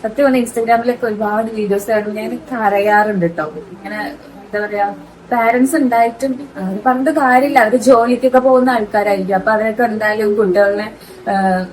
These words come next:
ടേക്ക് കെയർ ചെയ്യാൻ നമ്മൾ എവിടെയെങ്കിലും ഒക്കെ കൊണ്ടാക്കേണ്ടി വരും. അപ്പൊ അതിനൊരു ബെസ്റ്റ് ഓപ്ഷൻ ആണ് ഈ ഡേ കെയർ സെന്റേഴ്സ് ഒക്കെ.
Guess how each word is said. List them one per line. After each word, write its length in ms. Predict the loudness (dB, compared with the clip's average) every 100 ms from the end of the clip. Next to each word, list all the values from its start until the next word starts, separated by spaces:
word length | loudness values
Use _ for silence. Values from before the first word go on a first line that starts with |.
| -14 -16 -14 -12 -4 0
ടേക്ക് 180 | 2
കെയർ 180 | 4 6
ചെയ്യാൻ 280 | 6 4 0
നമ്മൾ 240 | -2 -2
എവിടെയെങ്കിലും 420 | -2 -2 -2 0 0
ഒക്കെ 100 | 0
കൊണ്ടാക്കേണ്ടി 640 | 0 2 0 0 0 -2
വരും. 200 | -2 0
അപ്പൊ 200 | -2 -2
അതിനൊരു 420 | -2 -2 -4 -4
ബെസ്റ്റ് 320 | -2 -2 0
ഓപ്ഷൻ 380 | -2 -2 -4 -4
ആണ് 240 | -2 -2 -2
ഈ 60 |
ഡേ 240 | 0 0 0
കെയർ 120 | -4
സെന്റേഴ്സ് 420 | -4 -4 -2 -2
ഒക്കെ. 280 | -2 -2 -4